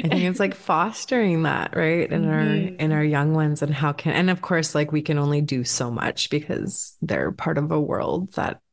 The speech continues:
Speaker 1: has so
Speaker 2: Absolutely.
Speaker 1: much, right? But it's like, I think we can do a lot as parents and, you know, aunties and
Speaker 2: Mm-hmm.
Speaker 1: friends and, you know, to really foster that, that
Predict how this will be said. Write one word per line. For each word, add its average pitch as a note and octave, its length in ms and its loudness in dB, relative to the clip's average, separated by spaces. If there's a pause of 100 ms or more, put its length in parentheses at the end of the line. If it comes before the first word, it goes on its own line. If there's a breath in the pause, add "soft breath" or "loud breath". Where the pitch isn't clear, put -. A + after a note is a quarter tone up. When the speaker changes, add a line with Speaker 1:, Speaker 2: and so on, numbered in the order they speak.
(140)
Speaker 1:
has D#3 440 -2
so F3 240 2
Speaker 2:
Absolutely. D3 100 -4
Speaker 1:
much, - 400 -2
right? F#3 320 2
But E3+ 80 0
it's D3 260 0
like, C#3 320 -2 (480 loud breath)
I D#3+ 40 0
think D3+ 160 2
we D3+ 80 0
can D3+ 120 0
do D3 160 2
a - 60 2
lot C#3 460 2
as D3+ 320 0 (1000)
parents D3 540 0
and, D3+ 420 -2 (720 loud breath)
you E3 140 0
know, D3+ 220 0 (100)
aunties E3 580 0
and F3 500 0 (560 loud breath)
Speaker 2:
Mm-hmm. F3 540 0
Speaker 1:
friends E3+ 720 4
and, C#3+ 420 -2 (160)
you E3 180 0
know, C#3+ 180 0
to C#3+ 680 2
really C3 300 2
foster - 600 -2
that, - 400 -4 (880)
that A#2 480 -2